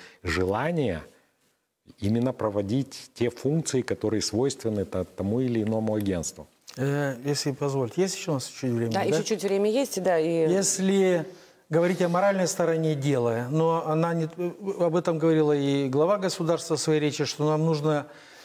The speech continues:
Speaker 2: и она подчеркнула это, оздоровление общества и с моральной <clears throat>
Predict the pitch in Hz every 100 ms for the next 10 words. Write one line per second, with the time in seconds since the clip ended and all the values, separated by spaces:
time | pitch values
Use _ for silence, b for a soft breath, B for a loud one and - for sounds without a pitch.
0 | B B 156 160 160 151 147 160 147 165
1 | 156 190 175 147 131 131 131 123 147 147
2 | 160 170 160 160 - - - 156 160 160
3 | 147 165 156 156 175 180 165 151